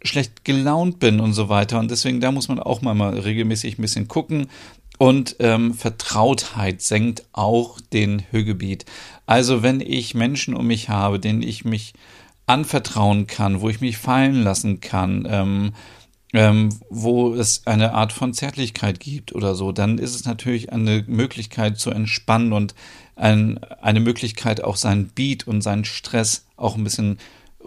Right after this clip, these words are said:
runterfahren zu können. Auf der anderen Seite gibt's natürlich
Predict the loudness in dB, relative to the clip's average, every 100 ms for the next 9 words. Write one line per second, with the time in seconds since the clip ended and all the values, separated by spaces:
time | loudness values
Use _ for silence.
0 | 2 2 4 -2 -2 -4 -2 -6 -8 -8
1 | -6 -8 -12 -20 -20 -2 2 2 2 2
2 | 0 0 -2 -2 -2 -4 -4 -4 -6